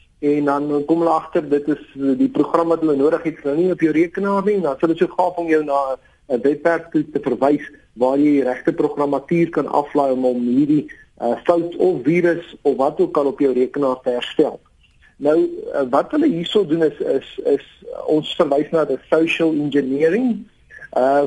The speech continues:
waar hulle probeer om jou oor die telefoon te beïnvloed om, om sekere dienste of, of, of goeders te doen. Nou, dit word al reeds omskryf in die wetgewing wat ons al klaar het, en dit is onregmatige toegang tot die data.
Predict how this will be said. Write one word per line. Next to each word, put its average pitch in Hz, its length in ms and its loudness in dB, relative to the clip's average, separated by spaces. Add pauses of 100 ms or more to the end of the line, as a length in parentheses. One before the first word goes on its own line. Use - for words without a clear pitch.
waar 151 280 2
hulle 170 240 0
probeer 160 380 -2
om 175 100 -4
jou 156 220 0 (360)
oor 175 100 4
die 160 120 0
telefoon 175 440 0 (260)
te 147 80 -2
beïnvloed 143 640 -2
om, 135 280 -2
om 135 220 0
sekere 147 380 2
dienste 135 460 -2
of, 127 300 -4
of, 123 300 0
of 120 200 -2
goeders 143 340 0
te 131 120 0
doen. 127 180 0 (380)
Nou, 165 280 2
dit 208 200 0
word 294 220 0
al 180 180 2
reeds 220 360 0
omskryf 156 640 0
in 151 240 -4
die 147 140 2
wetgewing 196 340 0
wat 151 160 -2
ons 143 160 -2
al 131 220 -2
klaar 170 360 2
het, 208 200 0 (500)
en 143 200 0
dit 170 220 0
is 233 160 0 (300)
onregmatige 175 1160 0
toegang 180 400 -2 (320)
tot 170 280 0 (140)
die 143 180 -4
data. 131 480 -2